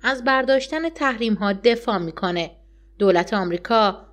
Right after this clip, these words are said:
اون رو به اجرا در میاره. تصور کنید الکسی ناوالنی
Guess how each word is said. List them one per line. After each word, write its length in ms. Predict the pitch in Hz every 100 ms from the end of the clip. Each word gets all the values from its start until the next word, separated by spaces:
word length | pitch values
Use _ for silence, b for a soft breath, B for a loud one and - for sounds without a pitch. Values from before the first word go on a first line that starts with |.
| -
اون 160 | 196 214
رو 100 | 214
به 160 | 214 -
اجرا 440 | 196 196 214 190
در 220 | 165 160
میاره. 480 | 160 160 160 160 - - _ _
تصور 540 | 339 339 339 339 370 311
کنید 560 | 220 190 180 170 160 -
الکسی 460 | 190 180 - 214
ناوالنی 720 | 196 175 175 175 190 247 262